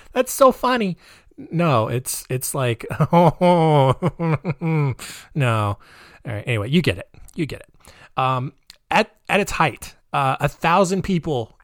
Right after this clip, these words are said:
in Nanking were getting raped every day. And when Japanese soldiers weren't raping people, they were forcing family members to rape each other, because why not? Uh,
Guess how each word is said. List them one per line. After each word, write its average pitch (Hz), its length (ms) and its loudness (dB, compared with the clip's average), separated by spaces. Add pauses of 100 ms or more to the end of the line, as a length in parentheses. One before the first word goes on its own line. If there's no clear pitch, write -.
in 143 160 -2
Nanking 143 360 -2
were 127 120 -2
getting 131 180 0
raped 120 320 0
every 123 320 0
day. 98 300 -10 (360)
And 127 220 2
when 135 100 4
Japanese 156 440 2
soldiers 214 420 6
weren't 156 180 2
raping 135 320 0
people, 135 300 -2
they 135 80 -2
were 131 140 -2
forcing 151 400 0
family 185 500 0
members 117 520 -2
to 143 140 -4
rape 113 300 -2
each 101 160 -6
other, 107 300 0
because 151 340 -6
why 196 140 -2
not? 214 280 -6 (640)
Uh, 113 160 -4